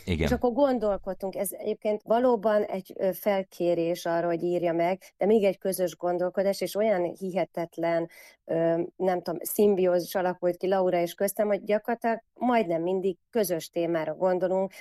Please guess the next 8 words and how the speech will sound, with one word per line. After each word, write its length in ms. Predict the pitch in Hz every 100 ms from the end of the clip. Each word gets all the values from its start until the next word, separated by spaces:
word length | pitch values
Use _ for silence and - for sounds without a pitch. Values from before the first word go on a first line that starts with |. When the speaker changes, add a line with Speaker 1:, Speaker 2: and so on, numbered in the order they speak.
| -
Speaker 2:
anélkül, 540 | - 226 226 196 - 180
hogy 140 | 175
ezt 180 | 175 -
előre 460 | - 180 175 165
megbeszéltük 840 | 160 160 - 160 - - - 165 165
volna, 340 | 196 226 247 - -
és 80 | -
amikor 440 | 262 247 196 180